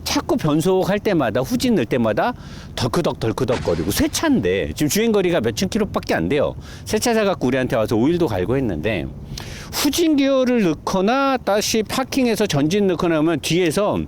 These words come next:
쪼르르륵 무슨 오일 흐르는 소리가 나고,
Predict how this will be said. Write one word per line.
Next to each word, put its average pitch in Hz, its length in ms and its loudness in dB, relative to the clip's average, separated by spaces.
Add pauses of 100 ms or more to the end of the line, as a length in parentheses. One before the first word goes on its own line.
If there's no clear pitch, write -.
(500)
쪼르르륵 320 560 2
무슨 202 260 0
오일 233 480 2
흐르는 254 400 2
소리가 185 400 0
나고, 147 340 2